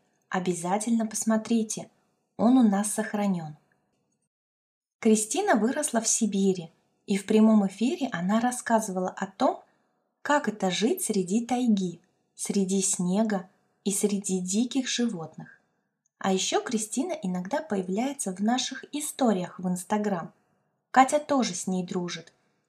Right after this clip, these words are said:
и они часто видятся, так как обе сейчас находятся в Калининграде. Я очень скучаю и по Кате, и по Кристине,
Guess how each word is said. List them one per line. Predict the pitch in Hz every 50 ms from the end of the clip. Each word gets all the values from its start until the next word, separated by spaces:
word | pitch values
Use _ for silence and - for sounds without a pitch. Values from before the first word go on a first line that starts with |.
| _
и | _ 254
они | 269 285 302 330 330
часто | - - 302 330 320 - -
видятся, | 196 185 185 185 180 180 180 - - - 180 - _ _ _ _ _ _ _ _ _
так | _ 214 208
как | 208 202 196 202 - -
обе | 196 226 269 359 302 262
сейчас | - - 185 - - 220 262 - -
находятся | 214 180 - - - 254 254 285 - - 254
в | 247 -
Калининграде. | - 233 208 196 190 180 170 165 165 - 170 180 185 185 175 170 - - _ _ _ _ _ _ _ _ _ _ _ _
Я | 220 262 277
очень | 320 311 - - 330
скучаю | 330 - - 320 320 - - 226 202 190 170 -
и | - 254 254
по | 240 - 175
Кате, | - - - 185 196 214 214 - - 190 180 - _ _ _ _ _ _
и | -
по | - - 294
Кристине, | - 208 190 180 185 - - - 190 190 190 190 175 170